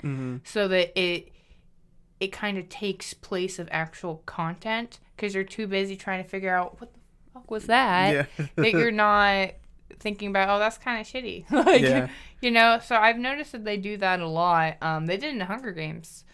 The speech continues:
Speaker 1: Mm-hmm.
Speaker 2: uh, to keep from the gore and stuff. I was so focused in taking notes,
Speaker 1: Yeah.
Speaker 2: honestly. It was a totally different movie. It was just as enjoyable, but it was, it was not scary at all.
Speaker 1: Yeah, it's,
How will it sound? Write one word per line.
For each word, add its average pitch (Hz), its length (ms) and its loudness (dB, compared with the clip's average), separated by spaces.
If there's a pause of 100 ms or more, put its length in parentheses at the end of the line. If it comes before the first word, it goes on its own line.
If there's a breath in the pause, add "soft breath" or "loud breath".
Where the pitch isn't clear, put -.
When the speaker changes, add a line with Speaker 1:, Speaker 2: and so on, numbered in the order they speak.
(140 soft breath)
Speaker 1:
Mm-hmm. 135 300 -2
Speaker 2:
uh, 143 300 -6
to - 140 -12
keep 180 300 -8 (100)
from 175 220 -6
the 160 80 -6
gore 170 380 -4
and 160 140 -6
stuff. 151 420 -4 (340 soft breath)
I 202 160 4
was 220 160 -4
so 185 220 -2
focused 185 460 -4
in 185 80 -8
taking 170 360 -4
notes, 151 400 -4 (160)
Speaker 1:
Yeah. - 60 -2
Speaker 2:
honestly. 165 800 -2
It 180 140 -2
was 190 180 -4
a 170 60 -6
totally 175 420 -4
different 175 320 -8
movie. 151 500 -8
It - 80 -6
was 240 120 0
just 339 180 -4
as 269 160 -8
enjoyable, 196 600 -2
but 160 140 -6
it 175 40 -4
was, 185 300 -8
it 185 140 -6
was 175 160 -10
not 165 320 -4
scary - 480 -12 (120)
at - 240 -10
all. - 320 -8 (180)
Speaker 1:
Yeah, 175 180 4
it's, 175 220 2